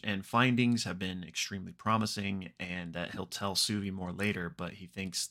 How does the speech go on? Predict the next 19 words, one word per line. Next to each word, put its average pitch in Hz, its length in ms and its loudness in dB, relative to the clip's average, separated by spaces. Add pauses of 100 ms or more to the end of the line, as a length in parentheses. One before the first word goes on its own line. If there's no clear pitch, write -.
(140)
incredible 92 560 -4
things 78 280 -6
are 73 80 -14
possible - 600 -8
because - 240 -20
of - 60 -20 (140)
this. - 200 -4 (580)
Um, 85 360 -2 (140)
<clears throat> 139 320 6 (800)
Suvi 147 300 6
wants 135 240 10
to 117 60 8
know 113 140 10
more, 117 480 8
but 104 180 4
Ursulon 113 640 8
is 101 220 0
just, 104 240 0
like, 95 200 -2